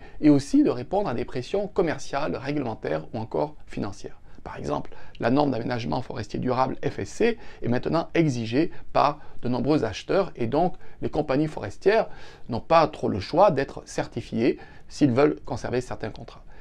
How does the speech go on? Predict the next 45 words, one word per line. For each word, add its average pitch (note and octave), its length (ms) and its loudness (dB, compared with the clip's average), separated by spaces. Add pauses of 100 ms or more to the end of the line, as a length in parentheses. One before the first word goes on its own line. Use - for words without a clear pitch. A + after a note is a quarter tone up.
(140)
L'étude G3 520 6
montre F3 260 0
également C3+ 460 -2
que - 140 -4
la - 120 -4
mise G3 180 2
en D3 80 0
place C#3 280 -4
de G#2+ 60 -6
ce G#2 140 -8
type C#3+ 260 -2
de - 80 0
normes B2+ 300 0
permet D#3+ 320 -2
de D3 80 2
clarifier - 640 0
la C#3+ 120 0
démarche B2 340 -2
de A#2 100 -4
gestion A2+ 380 -6
de D3+ 40 -2
la B2 60 -2
biodiversité B2 720 0 (220)
et B2 80 0
les B2+ 100 6
mesures C3 420 6 (200)
à B2 60 -2
mettre C#3 220 0
en G#2 60 -8
place G3 380 0 (180)
dans C#3 160 -2
ce B2+ 140 -2
domaine, C#3 420 2 (300)
car B2+ 100 0
les B2 120 0
entreprises - 480 0
ont C#3 120 -2
souvent C3+ 360 -2
peu F#3 180 6
de D3 100 4
connaissances B2+ 640 -4 (220)
à A#2 80 -6
ce G#2+ 140 -6
sujet. - 260 -8 (480)
Cependant, B3 640 4